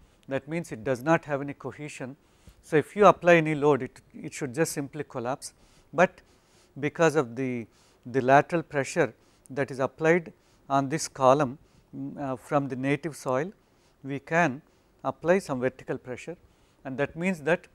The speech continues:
the vertical load capacity is very much a function of the, the, uh, strength and, um, the pressure that is applied by the, uh, by the native soil. And these are some of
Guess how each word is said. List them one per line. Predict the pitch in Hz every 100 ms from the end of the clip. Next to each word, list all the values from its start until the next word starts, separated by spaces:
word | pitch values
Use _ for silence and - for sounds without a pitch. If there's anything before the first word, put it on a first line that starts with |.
| _ _ 127
the | 131
vertical | 143 - 160 170
load | 156 160 -
capacity | 143 147 147 - 185
is | 139
very | 135 147
much | 165 165
a | 147
function | - 139 156 156
of | 151 123
the, | 175 226 _ _ _ _ _
the, | 131 131 127 120 135
uh, |
strength | 135 - 156 151 180 - _ _ _
and, | 135 135 139 117
um, | 127 120 127 127
the |
pressure | 123 143 139 - 170
that | 147 131
is | 127
applied | 123 151 156 135
by | 139
the, | 143 214 - _ _ -
uh, | 131 127
by | 110 131
the | 127
native | 131 131 147
soil. | - 127 113 139 - _ _ _ _ _ _ _ _ _ _ _ _ _ _ _ _ _ _ _ _ _ -
And | 156
these | 170 190
are | 196 180
some | - 151
of | 170